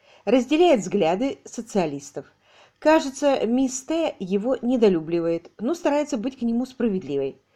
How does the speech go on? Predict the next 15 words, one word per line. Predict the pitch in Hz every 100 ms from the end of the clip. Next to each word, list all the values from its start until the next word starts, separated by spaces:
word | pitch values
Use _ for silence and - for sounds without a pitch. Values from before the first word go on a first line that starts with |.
| _ _ _
Юноша, | 196 285 320 -
видимо, | 302 277 277
умный, | 269 240 220 226 262
самоуверенный, | 262 269 226 175 165 165 202 214
довольный | 196 180 190 185
собой, | 170 170 139 165 247
поэтому | 208 190 190 180
многим | 170 190 247 269
не | 202 208
нравится. | 240 151 135 131 - 139 - _ _ _ _ _
Это | - 214 202
только | 185 175 226 -
предположение. | - 262 - 196 160 165 165 175 170 - _ _ _ _ _ _ _
Черри | - 349 349 269 -
Уодлоу, | 175 180 175 170 170 170